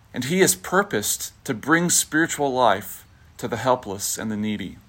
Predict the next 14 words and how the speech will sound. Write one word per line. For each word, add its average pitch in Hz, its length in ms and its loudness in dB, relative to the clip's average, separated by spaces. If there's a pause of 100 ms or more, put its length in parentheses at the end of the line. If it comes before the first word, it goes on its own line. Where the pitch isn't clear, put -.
(1800)
There 170 200 6
are 165 40 4
needs 156 380 0
all 135 260 6
around 123 360 2
us, 104 100 -2
spiritual 151 540 0
needs 131 320 2
that 113 100 0
I 117 80 4
know 135 200 2
we 139 160 2
all 123 180 8
see 110 520 -2